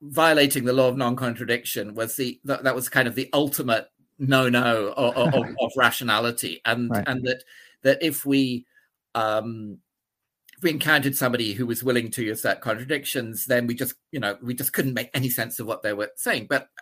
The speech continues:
Speaker 1: I mean, w-, right now there, there is Graham Priest, um, who, uh, who thinks that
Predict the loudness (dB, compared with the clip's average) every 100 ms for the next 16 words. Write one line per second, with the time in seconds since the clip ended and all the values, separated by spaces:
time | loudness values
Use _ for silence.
0 | _ -4 -4 -8 -14 -20 -20 _ _ -8
1 | -8 -14 _ _ _ _ _ _ _ 2
2 | 4 6 6 6 4 0 2 2 2 2
3 | 2 4 2 0 -6 -10 0 4 4 2
4 | 2 2 0 -6 -10 _ -2 0 2 0
5 | -4 -12 -14 -20 -12 0 2 2 2 0
6 | -2 -8 _ -4 0 0 -2 -10 -8 -4
7 | -2 -2 -4 -6 -8 -12 _ _ 0 0